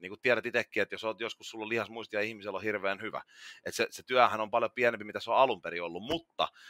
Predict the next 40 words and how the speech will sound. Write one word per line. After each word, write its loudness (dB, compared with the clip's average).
kuitenkin, -2
kun -18
se -6
joudut -2
aloittaa 4
niin, 0
niin, 6
niin 0
kuin -12
tietyllä 2
tavalla, 0
ei 2
alusta, 4
mut, -10
mut, -12
mut -12
kaukaa 6
siitä, -4
mitä -6
sä -6
oot -6
ollut, -2
niin -6
se -10
kynnys -8
aloittaa 4
ja 4
ruveta -4
tekemään 4
tätä 0
hommia -2
on, -2
on -8
jotenkin -6
mu-, -12
mulle -8
saanut -2
semmoisen -10
vähän 2
epätoivon, -2